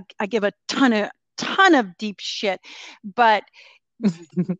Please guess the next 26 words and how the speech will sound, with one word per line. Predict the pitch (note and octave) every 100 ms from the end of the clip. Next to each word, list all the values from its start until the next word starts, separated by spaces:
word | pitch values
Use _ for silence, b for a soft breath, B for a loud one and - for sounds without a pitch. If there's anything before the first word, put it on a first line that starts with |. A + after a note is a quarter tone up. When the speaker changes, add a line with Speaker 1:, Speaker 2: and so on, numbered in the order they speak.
| -
Speaker 1:
in | C4 B3 A#3
order | C4+ D4
to | -
answer | B3 B3 C4
this | G#3+ G#3 F#3+
dating | A3 A3+ G#3+
thing, | - G3 G3
which | G#3 G#3+
is | F#3+
an | G3+
issue | - G#3 G3+ F#3
today, | G3 F3 E3+ E3+ F#3+ _ B B _ -
um, | G3+ G3+ G3 G3 F#3+ G3 - _ _ _ _ _ -
one | G#3 A#3 C4+
of | A3+
the | A3
downloads | F3+ G#3+ G#3+ G#3+ G3+ F#3+ F3
that | G3+
I | G3+
received | G3 G3 - G3+ F#3 F3+
is | F#3 G3+
about | F3 F#3+ F#3+
relationship | G3 G#3 G#3+ A3 - G3 F#3 _ - _ _ _
issues | G3+ G3+ - G3+ F#3
and | G3 F#3
dating | G3+ G3+ G3 F#3+ F#3+